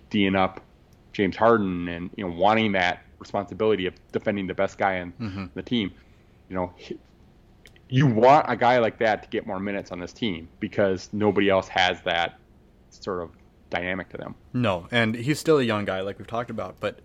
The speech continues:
Speaker 2: I could easily see him, from everything we've heard so far, in four or five years, being a guy like Ed Davis, who's being talked about as one of the greatest teammates in the league.
Speaker 1: Yeah.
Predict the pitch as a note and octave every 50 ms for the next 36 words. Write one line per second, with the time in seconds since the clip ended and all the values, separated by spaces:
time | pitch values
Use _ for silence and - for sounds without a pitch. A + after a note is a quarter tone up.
0 | - - A2+ G#2+ - A#2+ - - C#3 C3+ C#3 B2+ A#2+ A#2+ G#2+ G#2 G2+ - - -
1 | G#2+ G2 G2 G2 F#2+ F#2 F2+ G2+ G2+ G2+ G#2 A2 G#2 - A2+ G#2+ G2 F2+ - -
2 | F#2 F2+ - - G2 F#2 - - F#2 F2 F2 F#2+ F#2+ F#2 F#2 F2+ F2+ - - -
3 | - A#2 A2 G#2 F#2+ - - G2 F2+ F2+ F#2+ F#2+ F#2+ F#2+ G2+ G#2+ A#2+ A2+ A#2 A2+
4 | G#2+ G#2 G2 G2 G2 G2+ G2 G2 F#2 F#2+ G2+ - - G2+ G2+ G2+ F#2+ - E2+ E2+
5 | E2 F#2+ F#2+ - - G#2 F#2+ - G#2 F#2+ F#2 - - G2 F#2 - - G2 F#2+ F#2+
6 | F#2 F2+ F#2+ F#2 F#2 F2+ F#2+ F2 F2+ F2 F2 E2+ - - G2+ F2+ F2 E2+ E2+ -
7 | - F#2+ F2+ F2 F2 F2+ F#2 F#2 - - _ - - - - - _ - - -
8 | _ - - - - - A#2